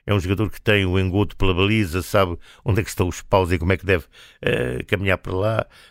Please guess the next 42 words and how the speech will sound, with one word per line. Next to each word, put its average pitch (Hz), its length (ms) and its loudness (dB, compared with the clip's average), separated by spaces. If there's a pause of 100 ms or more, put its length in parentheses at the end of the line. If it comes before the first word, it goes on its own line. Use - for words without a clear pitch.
É - 80 0
um 104 60 2
jogador 95 300 0
que - 60 -14
teve 95 240 2
antes 98 260 0
de 78 140 -10
marcar 101 220 2
o 95 140 4
golo, 98 320 2
exatamente 98 560 0
um - 20 0
momento 95 320 0
antes, 117 240 0 (260)
o 98 100 2
remate 95 360 2
era 101 240 4
seu, 107 260 0 (240)
ainda 139 320 2
do 107 140 4
chão, 117 380 2 (240)
aquele 101 240 0
esforço - 520 0
de - 60 -10
colocar 107 320 2
a 101 60 2
bola 101 260 4
e 95 40 4
a 95 40 4
bola, 101 240 4 (320)
eh, - 220 -4
bate - 280 0
na 95 120 -2
base 90 240 0
do 95 100 -4
poste. 127 420 0 (400)
Portanto, - 560 -4
e - 80 -12
depois - 220 4
tem 90 120 -2
aquele, 80 220 -2 (260)
aquele, 71 520 -8